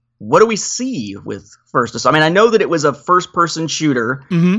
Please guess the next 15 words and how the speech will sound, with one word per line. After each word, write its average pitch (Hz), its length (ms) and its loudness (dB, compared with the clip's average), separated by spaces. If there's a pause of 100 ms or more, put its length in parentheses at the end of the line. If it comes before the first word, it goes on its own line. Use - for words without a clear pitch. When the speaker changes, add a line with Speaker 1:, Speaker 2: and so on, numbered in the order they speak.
Speaker 1:
and - 20 -4
it 143 100 2
was 139 140 2
supposed 165 280 2
to 165 40 -10
be 160 80 -2
kind 165 180 -2
of 156 60 -2
more 160 240 2
of 147 60 -2
an - 80 -14
arcadey 151 680 0
thing 143 280 -2
in 131 180 -2
theory, 139 640 0